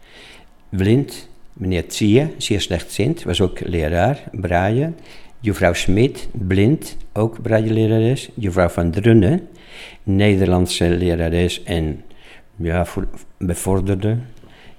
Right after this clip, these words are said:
eh, ook blind. En, even denken hoor, oh, eh, meneer Garming,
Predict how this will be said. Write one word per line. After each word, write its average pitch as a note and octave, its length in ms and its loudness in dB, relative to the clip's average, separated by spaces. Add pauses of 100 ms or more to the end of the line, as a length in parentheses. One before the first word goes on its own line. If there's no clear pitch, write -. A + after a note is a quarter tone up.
(100)
eh, G#2 200 -2
ook A2 300 -2
blind. B2 460 4 (960)
En, F2 580 0 (880)
even F#2+ 300 -12
denken F#2 340 -8
hoor, G2+ 180 -4 (260)
oh, G2 220 0 (380)
eh, E2+ 720 -2
meneer E2 240 -2
Garming, B2 640 6